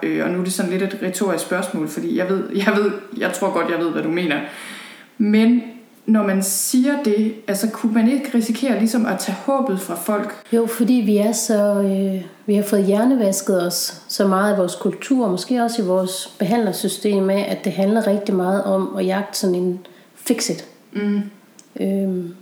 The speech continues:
Speaker 2: symptomerne skal væk, og så kan jeg komme i gang med.
Speaker 1: Ja.
Speaker 2: Og det, det handler om her, når vi snakker om relationen, det er jo ikke at underkende symptomernes betydning, eller at symptomerne,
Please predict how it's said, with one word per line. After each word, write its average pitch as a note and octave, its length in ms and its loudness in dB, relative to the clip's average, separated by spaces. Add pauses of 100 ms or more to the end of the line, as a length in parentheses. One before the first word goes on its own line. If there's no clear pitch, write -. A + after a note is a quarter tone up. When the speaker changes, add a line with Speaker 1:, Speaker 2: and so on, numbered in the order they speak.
(120)
Speaker 2:
symptomerne G3+ 720 0
skal F3 300 0
væk, F#3+ 360 -4 (140)
og F#3+ 100 -4
så - 240 0
kan G3 140 0
jeg F3+ 160 -2
komme F3 220 0
i E3+ 80 -6
gang F#3+ 280 -4
med. F#3+ 180 -4 (380)
Speaker 1:
Ja. - 100 -4 (840)
Speaker 2:
Og G#3+ 160 2
det, C4+ 100 6
det C4+ 80 4
handler B3 360 4
om G#3+ 180 2
her, G3 340 2 (160)
når F#3+ 120 0
vi F#3+ 80 2
snakker G3+ 380 0
om G3 80 2
relationen, F#3+ 880 0
det A#3+ 60 2
er A#3 60 4
jo A3+ 60 4
ikke A#3 140 0
at - 140 -4
underkende G#3+ 760 0 (800)
symptomernes F#3 1040 -2
betydning, F#3+ 580 -4 (680)
eller G3 240 4
at F3+ 140 0
symptomerne, F3 1080 0